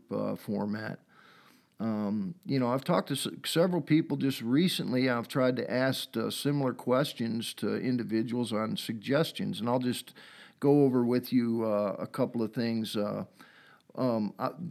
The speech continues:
two of the people, uh, have said to get away from alcohol, to stop drinking. Drinking brings up bad memories,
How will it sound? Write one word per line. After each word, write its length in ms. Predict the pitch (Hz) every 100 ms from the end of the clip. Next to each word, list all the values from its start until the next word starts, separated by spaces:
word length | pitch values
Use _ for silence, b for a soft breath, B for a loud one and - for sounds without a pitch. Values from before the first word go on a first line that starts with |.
| - - - - -
two 280 | - 226
of 40 | 254
the 80 | 160
people, 500 | - 139 135 120 120
uh, 240 | 120 -
have 380 | 131 120 113 95
said 340 | - 135 127
to 80 | 101
get 360 | 98 - 143 139
away 380 | 120 123 120 117
from 200 | 110 107
alcohol, 840 | - 104 107 - 92 92 87 85 110
to 100 | -
stop 400 | - - 113 117
drinking. 720 | - 113 117 110 104 95 90 -
Drinking 480 | - 123 123 120 113
brings 380 | 117 120 113
up 240 | 120 113 -
bad 260 | 113 120
memories, 720 | 120 120 127 127 127 123 110